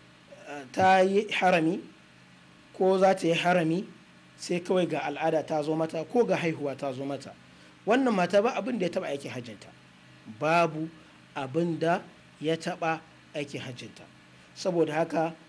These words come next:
za ta yi kunzugu ne da mata suke yi, shikenan sai ta ci gaba da "Allahumma labbaika umara, labbaika Allahumma labbaika, labbaika la sharika laka labbaika innal hamda wa ni'mata." Ba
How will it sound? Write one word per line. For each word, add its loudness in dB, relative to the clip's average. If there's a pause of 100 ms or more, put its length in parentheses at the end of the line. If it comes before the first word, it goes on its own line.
(100)
za 0
ta -6
yi -2
kunzugu -4
ne 0 (120)
da -10
mata -6
suke -10
yi, -4 (360)
shikenan -6
sai -6
ta -8
ci -6
gaba -2
da -2 (260)
"Allahumma -4
labbaika -4
umara, 0 (760)
labbaika -2
Allahumma 0
labbaika, -2
labbaika -4
la 0
sharika -6
laka -6
labbaika -4
innal -8
hamda -4
wa -6
ni'mata." -8
Ba -6